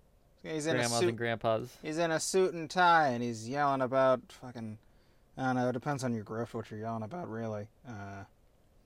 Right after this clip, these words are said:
Speaker 1: yeah, he's yelling about Jesus. Jesus and the wrath of God. He's, uh, <laughs>
Speaker 2: And that actually makes a lot of sense for, like, like, why that character would wear a mask to those events, would wear, like,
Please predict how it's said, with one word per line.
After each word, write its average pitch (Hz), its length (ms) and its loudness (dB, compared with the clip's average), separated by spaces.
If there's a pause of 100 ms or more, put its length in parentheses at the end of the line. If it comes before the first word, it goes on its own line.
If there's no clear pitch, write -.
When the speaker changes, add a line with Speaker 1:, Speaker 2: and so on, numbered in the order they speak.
(480)
Speaker 1:
yeah, 208 160 6
he's 156 120 4
yelling 190 220 6
about 175 300 10
Jesus. 143 760 -2 (460)
Jesus 170 480 2
and 165 140 0
the 156 80 4
wrath 151 260 6
of 135 120 -4
God. 143 400 8 (680)
He's, 165 220 -2
uh, 165 220 4
<laughs> - 60 8
Speaker 2:
And 254 100 12
that 339 120 12
actually 370 240 12
makes 262 220 10
a 240 60 12
lot 202 220 12
of 196 100 6
sense 190 300 6
for, 170 260 4 (240)
like, 151 420 6 (340)
like, 151 160 4
why 160 640 12
that 147 280 10
character 147 440 4
would 135 180 0
wear 139 320 10
a 131 80 10
mask 127 440 4
to 165 120 -4
those 175 220 4
events, 190 380 2
would 135 160 -2
wear, 139 260 8
like, 123 380 4